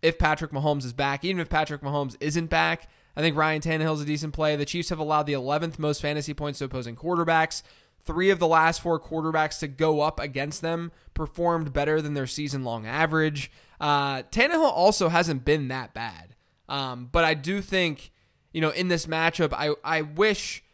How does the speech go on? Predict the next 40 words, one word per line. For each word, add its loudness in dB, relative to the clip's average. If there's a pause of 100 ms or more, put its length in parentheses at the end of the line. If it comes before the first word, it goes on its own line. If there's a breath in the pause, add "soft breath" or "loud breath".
(440)
peripheral-wise 4
and -4
numbers-wise, -2
he -4
was, -6
he, -6 (280)
uh, -4 (260)
was -2
a -4
little 2
bit 0
more 2
aggressive. -2
He's -2
only 2
thrown 0
it -4
deep -6
on -4
fourteen -8
percent -6
of -8
his -6
passes. -6 (400 soft breath)
Um, -4 (100)
it -4
would 0
be 0 (160)
good 2
if -6
he -6
threw -6
it -6
down -4
the -10
field -6
a -6
little -6
bit -6
more. -4